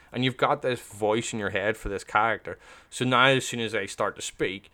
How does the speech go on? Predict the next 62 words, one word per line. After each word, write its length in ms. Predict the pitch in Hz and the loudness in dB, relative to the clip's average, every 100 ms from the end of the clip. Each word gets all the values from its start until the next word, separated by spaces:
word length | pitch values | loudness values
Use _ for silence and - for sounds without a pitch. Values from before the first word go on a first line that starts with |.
| _ _ _ _ - | _ _ _ _ -12
it, 120 | 113 | -10
it 100 | 120 | -8
could 140 | 131 | -4
be 160 | 110 123 | -2 -2
really 320 | 113 123 120 | 0 0 0
disjointed 680 | 110 110 - 110 98 117 143 | 0 -2 -2 -4 -4 -4 -4
of 120 | 127 | -4
how 180 | - 101 | -2 -2
it 120 | 101 | -2
could 200 | - 107 | -4 -8
be 180 | 110 104 | -6 -6
in 60 | 101 | -6
your 140 | 98 | -8
head, 320 | 90 95 123 | -6 -4 -4
but 120 | 127 120 | -2 0
I 120 | 131 | 0
think 280 | - 123 117 | -2 -6 -6
they 160 | 95 | -6
absolutely 640 | - 98 - 104 95 90 95 | -4 -4 -4 -8 -8 -10 -8
nailed 320 | 92 98 101 | -6 -6 -4
it. 160 | 120 | -6
There 100 | 110 | -4
was 180 | 107 104 | -6 -6
no, 440 | 117 117 120 110 - - - _ - _ | 0 0 0 -2 -8 -18 -20 _ -20 _
no 140 | 131 139 | -2 2
one 160 | 143 | 4
in 120 | 135 123 | 2 2
that 220 | 110 - | 2 2
game 300 | 110 101 107 | -2 -2 -2
where 100 | 104 | 0
I 120 | 98 | -2
played 400 | 104 - 101 98 | -2 -4 -4 -4
so 100 | - | -10
far, 240 | - 92 92 | -6 -2 -2
and 80 | |
I 60 | 95 | -4
was 80 | 104 | -6
like, 200 | 110 98 | -6 -6
"Oh, 160 | 104 85 | -6 -6
well, 240 | 87 135 - | -2 -2 -2
that, 140 | 80 | -10
he 160 | - 160 | -8 -8
sounds 360 | - 87 90 | -4 -4 -6
strange," 400 | - - 98 98 | -10 -6 -6 0
or 200 | 104 95 | 4 4
how 160 | 95 104 | 4 4
I 160 | 101 98 | 4 2
would 200 | 98 98 | -2 -4
imagine. 420 | 101 95 98 131 | -2 -2 -2 0
I 100 | 120 | 0
was 120 | 113 | 0
like, 180 | 107 - | -2 -2
"That, 180 | 151 - | -6 -2
yep, 240 | 131 156 | -2 0
that's 320 | - 120 - - | -2 -4 -6 -2
how 120 | 113 | 0
I 260 | 110 107 | 4 4
imagined 460 | 107 107 104 101 107 | 2 0 -2 -4 -6
he 100 | 107 | -6
would 120 | 107 | -6
have 100 | 107 | -6
spoke." 380 | - 113 120 131 | -4 -2 -2 -4